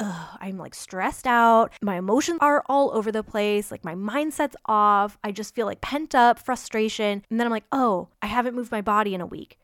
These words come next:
I know how I don't want to feel, so then I know how I wanna show up, right? I don't wanna do that again.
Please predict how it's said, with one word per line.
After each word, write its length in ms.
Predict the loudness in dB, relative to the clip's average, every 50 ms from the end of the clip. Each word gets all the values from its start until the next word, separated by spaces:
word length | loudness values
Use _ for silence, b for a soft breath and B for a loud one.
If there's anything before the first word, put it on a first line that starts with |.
| _
I 140 | 0 2 4
know 200 | 4 4 4 4
how 180 | 4 4 4 4
I 180 | 4 2 -2 -6 _
don't 320 | 2 4 4 4 4 0 -2
want 200 | -4 -6 -6 -8
to 140 | -10 -10 -10
feel, 460 | -10 -10 -10 -8 -6 -6 -6 -6 -8 b b
so 220 | -12 -2 0 0 2
then 160 | 2 2 2
I 140 | 2 2 2
know 260 | 2 4 4 4 4
how 180 | 4 2 4
I 120 | 4 4 4
wanna 240 | 2 -2 -4 -6 -6
show 240 | -6 -6 -4 -4
up, 220 | -6 -6 -8 -12 -18 -20 _ _
right? 240 | -2 0 0 0 -2 -4
I 80 | -4
don't 240 | -2 0 0 0 0
wanna 160 | -2 -4 -4
do 140 | -6 -6 -6
that 140 | -4 -4 -4
again. 340 | -4 -4 -4 -4 -4 -8